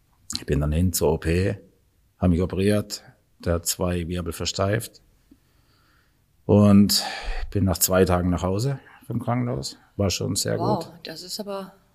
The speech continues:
Speaker 1: Und bin dann nach sechs Wochen wieder angefangen zu reiten.
Speaker 2: Das klingt komplikationslos im Nachhinein dann,
Speaker 1: Das war
Speaker 2: oder?
Speaker 1: unglaublich, ich hab mir's auch nicht so vorgestellt,
Speaker 2: Ja,
Speaker 1: aber der
Speaker 2: ja.
Speaker 1: Arzt hat mir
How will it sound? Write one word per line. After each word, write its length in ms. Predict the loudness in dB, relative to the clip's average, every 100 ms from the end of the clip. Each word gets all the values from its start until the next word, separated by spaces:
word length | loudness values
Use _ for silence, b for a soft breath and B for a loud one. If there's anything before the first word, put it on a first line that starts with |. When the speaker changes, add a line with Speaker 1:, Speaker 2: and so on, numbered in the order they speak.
| _
Speaker 1:
Und 300 | -4 -2 -2
bin 200 | -2 -2
dann 220 | -2 -2
nach 280 | -2 -4 -4
sechs 360 | -2 -2 -4
Wochen 440 | -4 -4 -4 -4 -6
wieder 160 | -4
angefangen 400 | -4 -4 -6 -8
zu 120 | -6 -8
reiten. 300 | -8 -12 -20 _ _ _ _ b b b b b _ _ _ _ _
Speaker 2:
Das 320 | -10 -4 -4
klingt 400 | -2 -2 -2 -6
komplikationslos 1080 | -2 -2 -2 -8 -6 -4 -2 0 -2 -4 -6
im 120 | -6
Nachhinein 580 | -2 -2 -2 -4 -4 -4
dann, 120 | -6
Speaker 1:
Das 100 | -4
war 120 | 0 2
Speaker 2:
oder? 80 |
Speaker 1:
unglaublich, 340 | 2 2 0 -2
ich 80 | -6
hab 100 | -8
mir's 160 | -6
auch 80 | -6
nicht 180 | -6 -6
so 220 | -6 -8
vorgestellt, 440 | -6 -6 -4 -2 0
Speaker 2:
Ja, 60 |
Speaker 1:
aber 100 | 0
der 100 | -2
Speaker 2:
ja. 60 | -6
Speaker 1:
Arzt 200 | -6 -8
hat 140 | -6
mir 460 | -4 -4 -6 -8